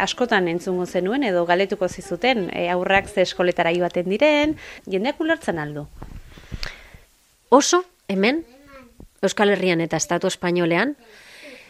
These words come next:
Speaker 2: oso ezezaguna den zerbait dela. Eta zerbait ezezaguna denean beldurra ematen du.
Speaker 1: Tira, etxean ari zara zure seme alabak hezten, zure senarrarekin batera, hementxe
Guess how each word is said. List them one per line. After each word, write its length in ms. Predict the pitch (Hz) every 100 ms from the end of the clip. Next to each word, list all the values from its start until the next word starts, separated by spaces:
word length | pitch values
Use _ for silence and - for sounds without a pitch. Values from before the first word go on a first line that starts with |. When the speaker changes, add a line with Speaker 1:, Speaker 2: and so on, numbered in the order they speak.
| 247 -
Speaker 2:
oso 320 | 220 233 240
ezezaguna 800 | 190 170 - 214 - 180 180 170
den 220 | 160 170 175
zerbait 560 | - 175 170 160 160 -
dela. 300 | 160 156 170 - - -
Eta 240 | 196 - 180
zerbait 400 | - 226 214 202
ezezaguna 760 | 185 233 240 247 240 240 233 - -
denean 640 | 175 240 220 196 240 302 - -
beldurra 480 | 180 175 185 175 151
ematen 380 | 147 151 156
du. 160 | 147 147 - - - - - - -
Speaker 1:
Tira, 200 | 190 175
etxean 580 | 175 226 202 202 202 190
ari 240 | 185 190
zara 260 | - 190 185
zure 580 | - 185 185 180 175 175
seme 240 | - 190
alabak 300 | 180 180 180 185
hezten, 640 | 175 262 269 269 269 262
zure 280 | - 190 185
senarrarekin 880 | 202 185 185 180 175 175 175 185 180
batera, 360 | 170 269 285
hementxe 320 | 226 196 -